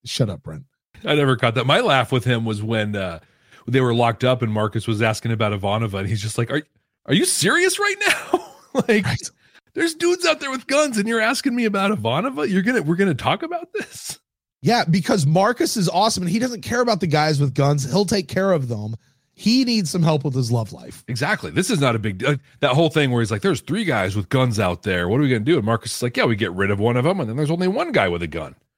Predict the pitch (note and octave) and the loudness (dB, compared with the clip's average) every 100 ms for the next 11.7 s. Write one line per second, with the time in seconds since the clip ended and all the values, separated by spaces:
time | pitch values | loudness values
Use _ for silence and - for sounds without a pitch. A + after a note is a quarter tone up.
0 | _ _ - D3 B2+ E3+ G3 G#2+ A2 A#2+ | _ _ -2 0 2 2 2 2 0 -2
1 | - - G3 F3+ F3+ C#3 A#2+ A2 A#2 G#2+ | -6 -6 -4 -4 -4 -4 -2 -2 -4 -4
2 | F#2+ F2 E2 - - - - - - - | -4 -4 -8 -12 -14 -16 -16 -18 -20 -20
3 | - - - E3+ F#3+ - - _ - E3+ | -20 -4 0 2 2 0 -8 _ -4 0
4 | G#3 A#3 F3 F3+ E3 A3+ - A#3+ - G#3 | 2 2 2 0 2 -2 -2 -4 -2 -2
5 | G3 G3+ F3+ D#3 D#3+ C#3+ D#3+ C#3+ D#3+ D#3+ | 0 2 2 2 2 2 0 0 2 2
6 | C#3+ - E3+ E3 D3 C#3 C3 D3 C#3 B2+ | 2 2 0 2 2 0 -2 -2 -2 0
7 | B2+ A2+ _ _ _ - D3+ D#3+ D#3+ C#3+ | -2 -4 _ _ _ -2 2 2 0 0
8 | D3 D#3+ C#3 D3+ D#3 C#3 D#3+ E3 D3 - | 0 0 -2 0 0 2 2 2 -2 -2
9 | D3 C#3 C#3 - D#3 C#3 B2 C3 C3+ C#3 | -2 -2 -2 0 2 2 0 0 -2 0
10 | C#3+ C3 C3+ B2+ B2+ C3 C#3+ C#3 B2+ B2+ | 0 0 2 0 0 0 0 0 -2 -2
11 | C#3 C#3 C#3+ C#3 E3+ E3 - | 0 0 0 -2 -2 -4 -10